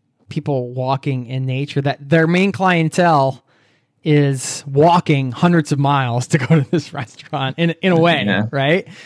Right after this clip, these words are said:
Speaker 2: Exactly.
Speaker 1: It's just, it's very funny to think, 'cause you think of, uh, all right, well, if you're gonna open a restaurant, let's go to a high traffic location, not a town of five people with,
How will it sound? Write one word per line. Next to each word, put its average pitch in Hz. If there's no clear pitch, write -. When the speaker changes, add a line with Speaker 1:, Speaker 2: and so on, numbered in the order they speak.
Speaker 2:
Exactly. 135
Speaker 1:
It's 117
just, 147
it's -
very 156
funny 147
to 123
think, 120
'cause 120
you 117
think 123
of, 113
uh, 113
all 139
right, 120
well, 117
if -
you're 135
gonna 127
open 123
a 120
restaurant, 139
let's 127
go 185
to 175
a 139
high 156
traffic 156
location, 147
not 139
a 123
town 147
of 131
five 131
people 143
with, 120